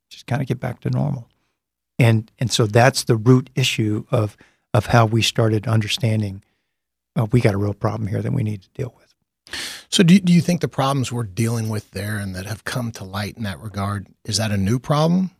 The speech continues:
Speaker 2: or we're just now aware of it?
Speaker 1: Because of our deployment model, we had never experienced that before.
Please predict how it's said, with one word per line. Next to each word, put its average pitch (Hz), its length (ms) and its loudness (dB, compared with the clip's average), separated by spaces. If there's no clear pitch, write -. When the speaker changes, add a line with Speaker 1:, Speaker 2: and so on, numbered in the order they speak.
Speaker 2:
or 110 140 0
we're 104 140 -2
just 95 240 -2
now 92 180 -2
aware 76 260 -8
of 71 120 -12
it? - 100 -20
Speaker 1:
Because 147 340 4
of 131 140 2
our 131 100 8
deployment 135 520 0
model, 147 260 2
we 131 140 4
had 123 100 4
never 120 300 2
experienced 127 560 2
that 117 160 2
before. 107 480 -4